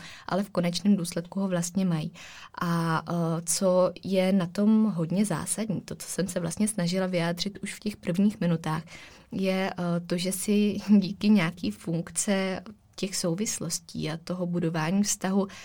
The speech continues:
spojujeme jídlo s mezilidskýma vztahama. Vlastně vede k tomu, že si to, ten vztah vytváříme s jídlem i my sami. Že ten vztah my a jídlo, bez, eh, ohledu na ostatní nebo na to naše okolí,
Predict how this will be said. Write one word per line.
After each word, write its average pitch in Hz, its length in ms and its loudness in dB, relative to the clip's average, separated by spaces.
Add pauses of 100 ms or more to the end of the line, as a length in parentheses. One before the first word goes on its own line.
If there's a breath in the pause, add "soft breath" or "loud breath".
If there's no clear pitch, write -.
(140 loud breath)
spojujeme 190 640 4
jídlo 196 340 0
s - 120 -4
mezilidskýma 165 680 -2
vztahama. 165 500 -4 (420 loud breath)
Vlastně 202 460 2 (280)
vede 180 260 2
k - 80 -12
tomu, 180 240 2
že 185 120 2
si 180 160 2
to, 208 360 2 (100)
ten 214 180 6
vztah - 420 -2
vytváříme 180 580 4
s - 140 -4
jídlem 175 300 -2
i 175 100 -2
my 185 140 0
sami. 165 340 -2 (260 loud breath)
Že - 140 -14
ten 214 200 4
vztah 196 480 -2
my 185 200 2
a 208 120 -2
jídlo, 156 640 -4
bez, 170 420 -2
eh, - 120 -6 (400)
ohledu 175 440 0
na 165 240 -2
ostatní 175 580 -4
nebo 165 180 -4
na 170 100 -2
to 170 140 -4
naše 175 220 -2
okolí, 175 440 0